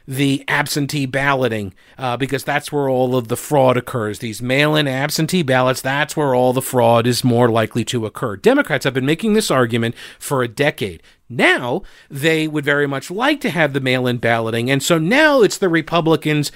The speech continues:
who, uh, are blocking this because I think it's because they hate the minorities, hate the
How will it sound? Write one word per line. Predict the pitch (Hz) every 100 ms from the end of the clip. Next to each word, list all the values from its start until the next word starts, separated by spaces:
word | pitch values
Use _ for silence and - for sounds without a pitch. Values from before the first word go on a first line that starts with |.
| - - -
who, | - 165 160 156 151
uh, | 143 135 135 143
are | 131
blocking | 117 135 196 254 - 175 139
this | 139 -
because | 151 143 220 190 175
I | 147
think | 135 165 165
it's | 156
because | - 143 -
they | 127
hate | 135
the | 135
minorities, | 139 135 127 123 127 131
hate | 127 120
the | 123